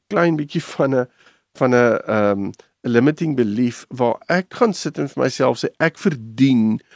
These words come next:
om, ehm, hierdie, hierdie, eh,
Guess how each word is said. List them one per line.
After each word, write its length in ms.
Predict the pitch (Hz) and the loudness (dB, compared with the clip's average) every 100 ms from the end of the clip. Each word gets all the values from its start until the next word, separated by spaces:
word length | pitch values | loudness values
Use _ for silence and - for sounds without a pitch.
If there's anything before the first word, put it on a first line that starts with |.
| _ | _
om, 440 | - 135 123 117 113 _ _ _ | 0 4 4 2 -2 _ _ _
ehm, 640 | - 117 110 110 107 104 - - _ | 0 2 4 2 0 -2 -4 -12 _
hierdie, 420 | - 127 143 - - | -4 2 2 0 -10
hierdie, 320 | - 127 135 127 _ _ _ _ _ - - | -10 -6 -6 -8 _ _ _ _ _ -20 -12
eh, 300 | 107 - | -10 -8